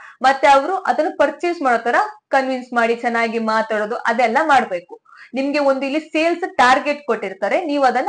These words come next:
ಅಚೀವ್ ಮಾಡ್ಬೇಕು, ಆಯ್ತಾ? ನೀವೇನಾದ್ರೂ ಜಾಸ್ತಿ, ಆ, ಕಸ್ಟಮರ್ಸ್ ನ, ಆ, ಅಟ್ರಾಕ್ಟ್ ಮಾಡಿ ನೀವೆಲ್ಲ ಒಡವೆ ಎಲ್ಲ ಮಾರಿದ್ರೆ ನಿಮ್ಗೆ ಜಾಸ್ತಿ ಇನ್ಸೆಂಟಿವ್ ಕೂಡ ಇಲ್ಲಿ ಅವರು ಕೊಡ್ತಾರೆ,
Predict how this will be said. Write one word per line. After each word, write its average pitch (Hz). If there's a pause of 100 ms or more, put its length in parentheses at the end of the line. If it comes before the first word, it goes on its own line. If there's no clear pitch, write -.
(120)
ಅಚೀವ್ 330
ಮಾಡ್ಬೇಕು, - (140)
ಆಯ್ತಾ? 202
ನೀವೇನಾದ್ರೂ 254
ಜಾಸ್ತಿ, 233 (280)
ಆ, 220
ಕಸ್ಟಮರ್ಸ್ 233
ನ, 226 (420)
ಆ, 214
ಅಟ್ರಾಕ್ಟ್ 240
ಮಾಡಿ 220
ನೀವೆಲ್ಲ 220 (300)
ಒಡವೆ 226
ಎಲ್ಲ 214
ಮಾರಿದ್ರೆ 220
ನಿಮ್ಗೆ 277
ಜಾಸ್ತಿ 233
ಇನ್ಸೆಂಟಿವ್ 226
ಕೂಡ 196
ಇಲ್ಲಿ 202
ಅವರು 302
ಕೊಡ್ತಾರೆ, 233